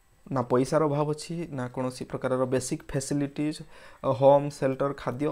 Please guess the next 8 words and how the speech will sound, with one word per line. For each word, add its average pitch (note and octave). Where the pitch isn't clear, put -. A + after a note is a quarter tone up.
କୌଣସିଥିର G3
ଅଭାବ B2+
ନାହିଁ। -
ତେବେ F#3+
ସେ G#3
ଫ୍ୟାମିଲିର E3+
ଯୋଉ F3+
ପିଲାଟି E3+